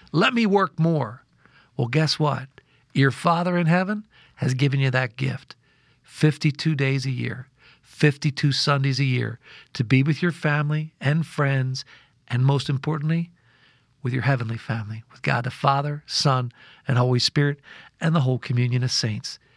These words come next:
Take the gift, receive the gift, honor God, and then, just as in Hobby Lobby, watch what he's gonna do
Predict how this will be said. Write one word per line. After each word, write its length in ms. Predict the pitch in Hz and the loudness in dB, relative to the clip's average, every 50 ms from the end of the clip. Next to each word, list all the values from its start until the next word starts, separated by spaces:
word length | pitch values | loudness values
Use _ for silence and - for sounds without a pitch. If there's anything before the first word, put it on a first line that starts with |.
| _ _ _ _ - | _ _ _ _ 0
Take 260 | - 160 170 170 - | 2 2 2 0 -2
the 120 | - 214 | -6 -6
gift, 420 | 147 127 127 117 117 - - - - _ _ _ _ _ - | -4 -2 -2 -4 -4 -6 -12 -20 -20 _ _ _ _ _ 0
receive 460 | 139 131 - - - 208 208 202 165 | 2 2 4 4 4 4 2 2 2
the 100 | 139 120 | 0 -2
gift, 360 | 107 127 120 120 117 - - - _ - - - _ _ - | -2 -2 -2 -4 -4 -8 -12 -20 _ -20 -20 -20 _ _ 2
honor 320 | 143 151 160 180 190 202 | 2 2 4 2 0 0
God, 400 | 175 151 151 131 120 117 117 117 - _ _ _ - | 0 0 0 2 2 0 -2 -4 -6 _ _ _ 0
and 240 | 147 147 143 143 139 | 0 2 2 2 2
then, 360 | 170 190 208 233 254 262 254 - - - - - _ - 131 | 4 4 2 0 -2 -4 -8 -12 -20 -20 -20 -20 _ -6 -2
just 380 | 113 113 175 220 220 - - 185 | 2 4 4 4 4 2 -2 0
as 100 | 165 165 | 2 2
in 100 | 170 156 | 4 4
Hobby 320 | 151 170 165 165 165 170 | 4 4 4 2 2 2
Lobby, 440 | 156 156 151 147 147 147 151 147 147 - - - _ _ _ _ _ - | 2 2 0 0 0 -2 -4 -4 -6 -10 -18 -20 _ _ _ _ _ -10
watch 280 | 139 139 139 - - - | -4 -4 -2 -2 -2 -2
what 60 | 170 | -2
he's 80 | 147 135 | 0 2
gonna 140 | 151 143 | 2 2
do 320 | 131 127 127 117 113 110 | 2 2 0 0 -2 -4